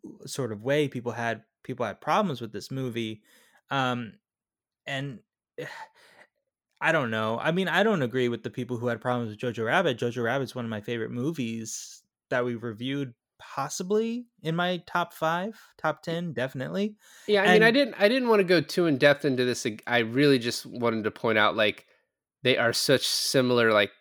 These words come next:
Speaker 2: conceptually movies, right? Like, of
Speaker 1: Wh-, what I'm
Speaker 2: what
Speaker 1: saying, though, is that people who have problems with Jojo Rabbit, they're, they're a bunch of pansies, so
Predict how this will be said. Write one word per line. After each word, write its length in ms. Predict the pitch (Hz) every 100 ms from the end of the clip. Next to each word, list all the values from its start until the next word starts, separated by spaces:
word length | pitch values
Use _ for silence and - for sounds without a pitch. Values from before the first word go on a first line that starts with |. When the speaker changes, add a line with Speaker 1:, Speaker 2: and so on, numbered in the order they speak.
| _ -
Speaker 2:
conceptually 640 | 123 - 123 - 123 107
movies, 420 | 101 101 107 107 -
right? 200 | 110 95
Like, 220 | 107 -
of 280 | 107 95 -
Speaker 1:
Wh-, 400 | - _ _ 165
what 140 | 202
I'm 120 | 202
Speaker 2:
what 20 |
Speaker 1:
saying, 300 | 131 202 190 170
though, 380 | 151 139 135 -
is 180 | 156 139
that 180 | 147 127
people 220 | 170 170
who 60 | 165
have 180 | 139 -
problems 320 | 160 151 123
with 80 | 113
Jojo 260 | 135 135
Rabbit, 440 | 127 170 147 - 135
they're, 360 | 143 139 135
they're 460 | - 143 135 135 135
a 40 |
bunch 260 | 131 143 -
of 80 | -
pansies, 640 | 165 208 180 - - -
so 560 | - - 131 120 120